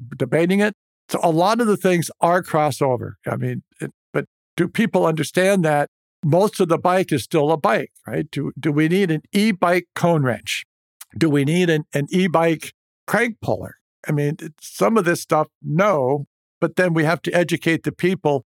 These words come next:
uh, getting e-bikes. The, a person who's had a bicycle their whole life and gets an e-bike, they're gonna understand that. That's, we don't have to have that discussion.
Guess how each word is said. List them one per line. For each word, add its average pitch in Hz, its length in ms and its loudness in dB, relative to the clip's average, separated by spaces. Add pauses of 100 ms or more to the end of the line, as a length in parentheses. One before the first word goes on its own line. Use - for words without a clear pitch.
(260)
uh, 131 240 -4 (280)
getting 220 300 2
e-bikes. 139 500 -2
The, 156 120 -2 (360)
a 135 60 -8
person 262 380 2
who's 185 120 2
had 196 140 2
a 180 60 2
bicycle 160 480 0
their 147 120 2
whole 156 180 2
life 139 200 0
and 143 80 -2
gets 170 220 0
an 151 80 0
e-bike, 139 460 0 (140)
they're 240 120 4
gonna 208 180 2
understand 156 560 0
that. - 180 -8
That's, 147 300 -2
we 170 100 2
don't 170 140 2
have 156 180 0
to 139 200 -8
have 139 160 0
that 143 160 -4
discussion. 131 520 -2